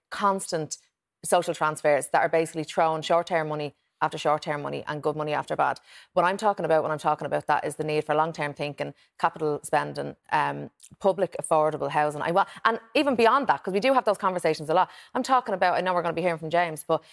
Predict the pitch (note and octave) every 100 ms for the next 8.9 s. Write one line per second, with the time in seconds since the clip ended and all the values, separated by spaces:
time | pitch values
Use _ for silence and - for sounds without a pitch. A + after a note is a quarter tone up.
0 | - - - - G3+ A3 A#3 G#3+ E3+ -
1 | F3+ F3 F#3+ F3+ E3+ F#3 - F3 - E3
2 | D3+ - E3 F3 D#3+ - D3+ E3+ E3+ D#3+
3 | A#2+ - E3 F#3 G#3 A#3+ A3+ F#3 F#3 E3
4 | D#3 E3 D#3 - _ _ - E3+ F#3 E3+
5 | E3 E3 F3+ G3 E3+ - - F#3 F3+ F3
6 | E3 D#3+ D#3+ D#3+ D#3 D#3+ D#3+ D#3 D3+ -
7 | D#3 D3+ D3+ D3+ D3+ - - _ - E3+
8 | E3+ F3+ E3 E3 D#3 D#3+ D3+ D3